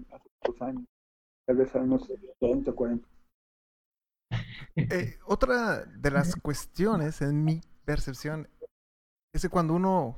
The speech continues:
Speaker 2: se va a ranchear, ¿no? Va a lugares pequeños, grandes, Altos de Jalisco, por ejemplo, la mayoría de las fiestas de un pueblo son, pues, patronales.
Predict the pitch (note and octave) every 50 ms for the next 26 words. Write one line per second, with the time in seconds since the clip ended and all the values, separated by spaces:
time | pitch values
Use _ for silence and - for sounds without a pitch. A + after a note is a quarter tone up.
0 | - - - C#3 C3 C3+ C3+ D3 E3 E3+ F3 E3 C3 - - _ - C3 B2+ B2+
1 | C3 C3 B2+ A#2+ F3 - - D3 C#3 C3 B2+ A#2+ A#2+ - B2 B2+ C3 E3+ E3+ E3+
2 | C3 B2+ C3 C3+ C3+ C3+ C3 B2+ B2+ B2 A#2+ A2+ A#2+ - - B2 A#2+ B2+ B2+ B2+
3 | - - - - - - C3 C#3 C#3 C3+ C3 B2 A#2 A#2 B2 B2+ C3 C3 C3 B2
4 | B2 B2 A#2+ A#2+ A#2 A#2 A2 A2+ A#2 - _ _ _ _ - B2+ C#3 B2+ C3+ B2+
5 | C3 A#2+ - A#2+ A#2+ C3 B2+ - - D3 - C3+ B2+ C#3+ C#3 C3+ D3+ D3 - -
6 | - - _ _ _ _ _ _ _ _ _ _ _ _ C#3+ C#3+ D3+ D3+ D3+ D#3
7 | D#3+ E3+ F#3+ G#3 A#3 A3+ G3 F3 - - - F3 F#3 - - G3+ F3+ D3+ D#3 E3
8 | D#3+ D#3 C#3 - D3 C#3+ C#3+ C#3+ D3+ D#3 E3 F3 F3+ F#3 - - _ - _ _
9 | _ - - - - _ _ _ _ _ _ _ C3 C#3 D3 D3+ D3+ D3+ D3 C3+
10 | A2+ - - B2+ - - - C3 - - F3 C3+ C3 D#3 G3 A3 G3 D3 A#2 A2
11 | - -